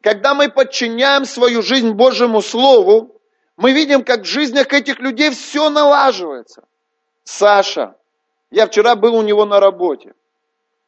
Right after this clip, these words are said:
Я зашел к нему в цех. Стоит четыре машины.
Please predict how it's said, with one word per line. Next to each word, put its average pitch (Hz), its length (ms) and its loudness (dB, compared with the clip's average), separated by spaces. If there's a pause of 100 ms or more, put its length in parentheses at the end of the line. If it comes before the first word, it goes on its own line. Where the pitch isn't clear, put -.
(1000)
Я 220 200 2
зашел 226 400 0
к - 40 -20
нему 220 280 -6
в - 20 -18
цех. 151 480 -6 (280)
Стоит 220 380 -2
четыре 240 460 -2
машины. 175 680 -4